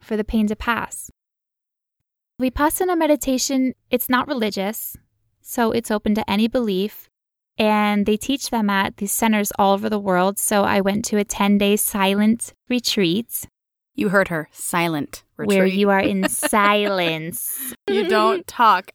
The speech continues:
Speaker 2: at all. <laughs>
Speaker 1: I actually remember at work when I told my boss I was going on vacation to go to a ten-day silent retreat for meditation, and she flat out asked me, like, "Why on the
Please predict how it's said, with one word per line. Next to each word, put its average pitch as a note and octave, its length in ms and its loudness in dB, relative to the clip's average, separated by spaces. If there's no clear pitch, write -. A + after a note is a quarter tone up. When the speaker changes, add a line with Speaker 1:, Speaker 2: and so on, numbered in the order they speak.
Speaker 2:
at F3+ 320 -2
all. F3 640 0
<laughs> - 1900 -10
Speaker 1:
I B3+ 120 -4
actually F#4+ 280 0
remember C4 300 -2
at B3 220 2
work A3 280 -2
when A3+ 160 -2
I G#3+ 100 0
told A3+ 200 -4
my A3 140 0
boss G3+ 360 0
I A3 60 0
was G#3+ 160 -2
going G#3 260 -2
on G3 120 -4
vacation G#3 500 -2
to G#3+ 140 -6
go G3+ 160 -2
to F#3+ 80 -2
a F#3+ 120 -4
ten-day G3+ 320 -2
silent G3+ 320 -4
retreat - 320 -2
for G#3 100 -8
meditation, G3 800 -2
and G#3+ 180 2
she G#3+ 480 0
flat A3+ 360 -2
out A3+ 160 2
asked G#3+ 280 -2
me, G3 140 -6
like, F3+ 160 -4
"Why G#3 520 2
on F4 100 -2
the E4+ 120 -2